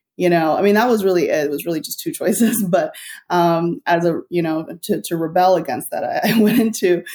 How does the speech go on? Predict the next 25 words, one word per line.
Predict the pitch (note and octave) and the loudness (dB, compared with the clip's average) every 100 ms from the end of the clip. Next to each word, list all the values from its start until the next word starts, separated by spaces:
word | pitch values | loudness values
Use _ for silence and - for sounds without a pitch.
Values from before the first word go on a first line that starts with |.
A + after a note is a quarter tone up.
| - - - | -18 -20 -2
uh, | E3 D#3+ | 0 0
P | D#3 F3 | 0 -2
and | D#3+ | 0
G | D#3 E3+ D#3 D#3 - _ - | -2 0 0 0 -4 _ -4
brand | E3 D#3+ | -2 0
management. | D#3+ C#3+ C#3 - D#3 D3+ - - _ - | 0 -2 -2 -4 -8 -8 -10 -16 _ -4
So, | D#3 D3 - - _ _ | -2 -2 -6 -20 _ _
um, | E3 D3+ D3 F#3+ G3+ _ _ | -4 -2 -2 -4 -8 _ _
yeah, | - E3+ - | 0 0 -2
that | E3+ E3+ | 0 2
was | F3 E3+ | 2 0
my | E3+ D3 | -4 -6
first | - G#3 G3+ - | 0 0 0 0
job | F3+ F3 | 0 2
out | F3 | 0
of | E3+ | -2
school. | - - E3+ E3 E3 - | -4 -2 0 0 -2 -4
It | E3 | -6
was | E3 D#3 D3+ E3 - - _ _ _ | -4 -4 -4 -6 -8 -12 _ _ _
really | A3+ E4+ D4 | 0 2 2
amazing | F#3+ F3+ F3+ F3 D#3 | 2 2 2 0 -2
kind | E3 | -4
of | D#3+ - - | -6 -8 -14
training | - E3 G3 B3 | -6 -2 0 0
ground. | B3+ B3+ C4+ C#4+ D4 | 2 2 4 4 2